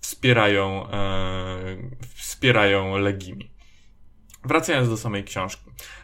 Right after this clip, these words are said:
Co jest w niej takiego, że zamierzam o niej nagrać podcast i, e, uciekam trochę od tych klasycznych książek, o których wcześniej,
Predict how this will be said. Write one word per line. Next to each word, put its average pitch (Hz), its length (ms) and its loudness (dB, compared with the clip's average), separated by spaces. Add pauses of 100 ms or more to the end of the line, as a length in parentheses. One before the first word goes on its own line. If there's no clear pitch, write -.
(100)
Co 240 180 4
jest 226 160 4
w - 40 -16
niej 202 120 -4
takiego, 180 520 0
że 156 600 2
zamierzam 151 1000 -2
o 143 60 -2
niej 143 200 -6
nagrać 131 380 -4
podcast 180 580 0
i, 135 360 -6 (280)
e, 120 280 2
uciekam 170 460 -4
trochę 156 300 0
od 143 240 0
tych 131 180 -12
klasycznych 143 580 -6
książek, 131 480 -4
o 127 80 -4
których 127 380 -4
wcześniej, 160 500 -4